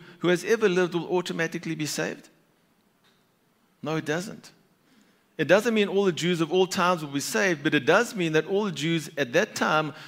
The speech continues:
who survived the battle will be saved. The battle that they see God give them victory over,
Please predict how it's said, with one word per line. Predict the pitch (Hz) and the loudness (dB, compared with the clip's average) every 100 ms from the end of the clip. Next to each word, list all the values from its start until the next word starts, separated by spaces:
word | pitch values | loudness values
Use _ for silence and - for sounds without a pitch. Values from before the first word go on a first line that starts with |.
| - | -4
who | 151 | -2
survived | - 180 160 170 147 | -2 -2 2 0 0
the | 143 | 0
battle | 196 220 - | 0 -2 -4
will | 120 | -6
be | 101 98 | -6 -8
saved. | - 95 95 - _ _ _ _ _ _ _ _ _ _ _ _ _ _ _ _ - | -8 -12 -14 -20 _ _ _ _ _ _ _ _ _ _ _ _ _ _ _ _ 0
The | 139 | 6
battle | 190 220 214 | 6 6 4
that | 175 170 | 4 4
they | 175 | 4
see | 160 202 180 | 2 0 2
God | 135 185 160 | 6 4 6
give | 165 | 2
them | 156 135 | 2 2
victory | - - 113 | 0 0 0
over, | 131 113 113 | 2 2 0